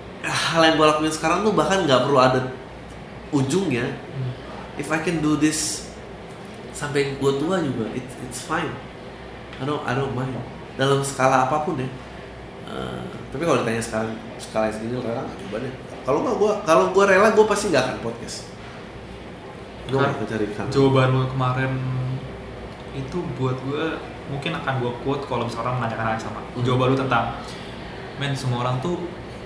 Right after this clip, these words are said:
Speaker 2: pengen karyanya dirayain."
Speaker 1: Iya.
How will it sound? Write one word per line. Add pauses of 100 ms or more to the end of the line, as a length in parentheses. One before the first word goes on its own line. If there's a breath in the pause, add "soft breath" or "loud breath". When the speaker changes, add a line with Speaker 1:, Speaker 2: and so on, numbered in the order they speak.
(1200)
Speaker 2:
pengen
karyanya
dirayain." (160)
Speaker 1:
Iya.